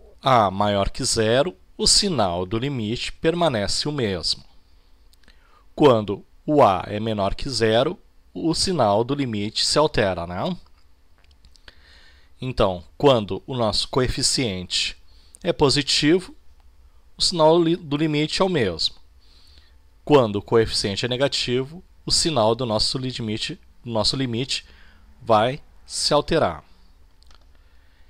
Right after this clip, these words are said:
Exemplos. Limite de dois x ao quadrado quando x tende a mais infinito. O nosso coeficiente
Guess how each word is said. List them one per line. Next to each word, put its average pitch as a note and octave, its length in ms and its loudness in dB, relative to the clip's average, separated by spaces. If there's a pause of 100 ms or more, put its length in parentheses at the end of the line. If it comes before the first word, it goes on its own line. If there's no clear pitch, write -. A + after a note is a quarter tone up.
(280)
Exemplos. C3+ 880 -2 (1500)
Limite C#3 500 -2
de A#2+ 60 -12
dois D3 200 4
x D#3+ 380 2
ao D#3 80 4
quadrado A2+ 560 2
quando D#3+ 280 -2
x C3+ 320 -2
tende B2 300 -2
a C3 60 4
mais G#2+ 580 -2
infinito. A#2+ 800 -8 (2500)
O G3 120 -4
nosso C#3+ 540 4 (420)
coeficiente C#3+ 1080 2